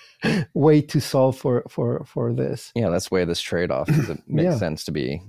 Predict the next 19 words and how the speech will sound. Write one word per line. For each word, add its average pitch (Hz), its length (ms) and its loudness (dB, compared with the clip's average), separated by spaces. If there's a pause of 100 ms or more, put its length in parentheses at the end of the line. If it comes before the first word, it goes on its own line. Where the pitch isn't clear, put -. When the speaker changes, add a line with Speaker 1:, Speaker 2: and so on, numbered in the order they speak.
(160)
Speaker 2:
overburdensome 120 880 -2
Speaker 1:
Yeah. 71 60 -6
Speaker 2:
from 71 440 -6
a 85 40 -10
regulatory 73 540 -2
perspective? 60 880 -8
Like, - 220 -6
what 64 140 -4
is - 300 -10 (280)
the 95 100 -4
positive 69 440 -4
E 65 120 -4
V 64 200 -4
on 53 140 -2
that 139 140 0
Speaker 1:
Yeah. 143 60 -6
Speaker 2:
compared - 340 -6
to - 80 -6
just - 200 -12